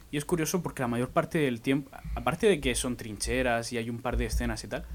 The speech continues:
la mayor parte del tiempo en la peli son entornos muy abiertos <coughs> y aún así que consigue crear un entorno bastante opresivo y el ritmo de tiempo,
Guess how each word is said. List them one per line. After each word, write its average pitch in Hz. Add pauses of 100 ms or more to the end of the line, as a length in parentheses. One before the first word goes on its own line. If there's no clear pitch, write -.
(300)
la 127
mayor 123
parte 175
del 151
tiempo 139
en 165
la 127
peli 135
son 143
entornos 131
muy 175
abiertos 123 (540)
<coughs> -
y 147
aún 165
así 160
que 160 (100)
consigue 139
crear 131
un 135
entorno 131
bastante 123
opresivo 120 (640)
y 160
el 135
ritmo 135
de 117
tiempo, 131